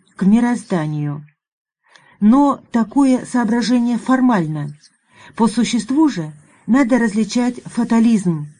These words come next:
мифологический и философский. Фатализм мифологии —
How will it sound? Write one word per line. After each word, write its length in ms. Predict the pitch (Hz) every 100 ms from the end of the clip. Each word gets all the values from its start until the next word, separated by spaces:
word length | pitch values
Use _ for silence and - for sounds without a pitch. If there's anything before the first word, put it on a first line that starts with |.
| _
мифологический 1080 | 180 233 247 220 220 226 214 240 - 226 220 - _ _ _
и 280 | 240 262 262
философский. 880 | - 220 226 196 156 - - 147 - _ _ _ _ _ _ _ _
Фатализм 640 | - 262 269 294 339 277 196
мифологии — 840 | 247 247 233 185 175 185 226 240